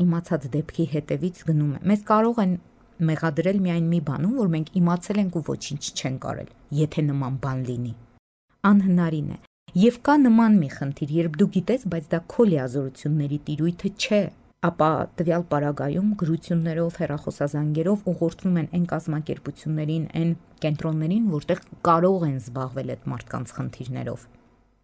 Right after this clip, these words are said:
Որովհետև եթե անգամ մենք զբաղվենք այս խնդիրներով և դարձյալ չունենանք հաջողություն, այս անգամ էլ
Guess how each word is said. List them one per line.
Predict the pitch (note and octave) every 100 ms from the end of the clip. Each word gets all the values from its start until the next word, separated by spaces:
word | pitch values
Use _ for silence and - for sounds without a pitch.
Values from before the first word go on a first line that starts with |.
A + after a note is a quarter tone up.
| _
Որովհետև | E3+ E3+ E3+ F3
եթե | E3 G3 F3+ -
անգամ | E3+ E3+ E3+ E3 F3+
մենք | D4 F#3+
զբաղվենք | E3 E3+ D#3+ E3 D#3+
այս | D#3 -
խնդիրներով | D3+ D3+ D#3 C#3+ C#3+ D3+
և | C#3+ D3+
դարձյալ | C#3+ - C#4 -
չունենանք | F#3+ D#3+ D3 C#3+ -
հաջողություն, | C#3+ C#3+ D3 - D3+ - -
այս | G#3 F#3
անգամ | F3+ F3
էլ | E3+